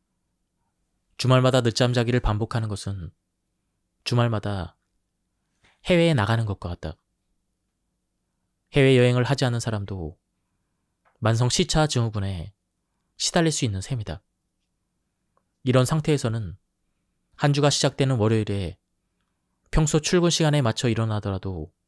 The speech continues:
졸음이 가시지 않고 컨디션이 좋지 않다. 이것이 이른바 월요병이라 불리는 현상이다. 애초에 휴일에 늦잠을 잔다는 것은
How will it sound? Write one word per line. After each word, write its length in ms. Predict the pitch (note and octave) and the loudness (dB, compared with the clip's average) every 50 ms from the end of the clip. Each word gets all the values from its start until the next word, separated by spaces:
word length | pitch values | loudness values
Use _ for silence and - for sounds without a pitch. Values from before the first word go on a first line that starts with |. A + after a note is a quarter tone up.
| _ _ _ _ _ _ _ _ _ _ _ _ | _ _ _ _ _ _ _ _ _ _ _ _
졸음이 300 | - C3 A#2+ B2 B2 B2 | 2 4 4 4 4 2
가시지 340 | - A#2 G#2+ - - - A2+ | 0 -2 -2 -2 -4 -4 -6
않고 480 | G2 F#2 - - - F2 D#2 - - _ _ _ _ _ _ _ _ _ _ _ _ _ _ _ _ _ - | -6 -6 -8 -10 -8 -8 -8 -10 -12 _ _ _ _ _ _ _ _ _ _ _ _ _ _ _ _ _ -6
컨디션이 420 | - E3 E3 D3+ - E3 C#3+ C3+ | -2 -2 -2 0 0 0 0 -2
좋지 280 | - - G#2 - - G2+ | -4 -6 -8 -8 -8 -8
않다. 280 | F#2 F2+ - D#2+ - - _ _ _ _ _ _ _ _ _ _ _ _ _ _ _ _ _ _ _ _ _ _ _ _ _ _ _ _ _ | -8 -8 -10 -12 -12 -14 _ _ _ _ _ _ _ _ _ _ _ _ _ _ _ _ _ _ _ _ _ _ _ _ _ _ _ _ _
이것이 320 | B2+ A#2 B2+ B2 - C3 | 0 2 2 4 4 2
이른바 500 | A#2+ A2 A2 G#2+ A2 G#2+ G#2 F2+ D#2+ - - _ _ _ _ _ _ _ _ _ _ _ _ _ _ _ | 2 0 0 -2 -4 -4 -4 -6 -8 -10 -14 _ _ _ _ _ _ _ _ _ _ _ _ _ _ _
월요병이라 560 | - A#2 A#2+ B2+ B2 - C3+ B2+ B2 B2 B2 | 0 2 4 4 4 4 2 2 2 2 0
불리는 540 | - - A2+ G#2+ G2+ G2 G2+ G2 D#2+ E2+ F#2+ _ _ | 0 0 -2 -2 -2 -4 -6 -8 -10 -12 -14 _ _
현상이다. 560 | - - D#3 D3+ - A#2 G2+ - - - - _ _ _ _ _ _ _ _ _ _ _ _ _ _ _ _ _ _ _ _ _ _ _ _ _ _ _ _ _ _ _ _ _ _ - | -4 -2 -2 -2 -2 -6 -8 -8 -10 -12 -14 _ _ _ _ _ _ _ _ _ _ _ _ _ _ _ _ _ _ _ _ _ _ _ _ _ _ _ _ _ _ _ _ _ _ -2
애초에 280 | A#2 - - C#3+ C3 B2+ | -2 2 4 4 4 4
휴일에 280 | - - E3+ D3+ D#3 C#3+ | 4 4 4 4 4 4
늦잠을 360 | A#2 A2 - - B2 A#2+ A#2+ | 2 0 0 0 0 0 0
잔다는 360 | - - G#2 G2+ G#2+ A2 G#2+ | -2 -2 -4 -4 -4 -4 -6
것은 400 | F#2 - - - F#2+ F#2+ E2 | -8 -8 -8 -10 -10 -10 -10